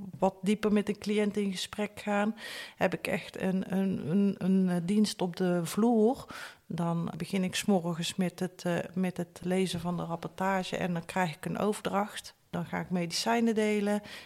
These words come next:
en dan ga ik eigenlijk één voor één alle cliënten uit, eh, bed, eh, halen. Rekening houdend met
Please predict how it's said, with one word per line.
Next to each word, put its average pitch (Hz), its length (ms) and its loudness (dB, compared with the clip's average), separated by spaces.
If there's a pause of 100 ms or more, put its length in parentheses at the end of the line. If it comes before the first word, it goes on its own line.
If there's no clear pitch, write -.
en 196 120 0
dan 196 100 2
ga 185 120 0
ik 185 100 -4
eigenlijk 185 360 -2
één 196 180 0
voor 175 120 -4
één 175 260 -2
alle 170 240 -4
cliënten 196 880 -2
uit, 190 360 -6
eh, 190 120 -4
bed, 190 380 -2
eh, 180 280 2
halen. 185 640 0
Rekening 190 420 0
houdend 180 640 0
met 180 380 0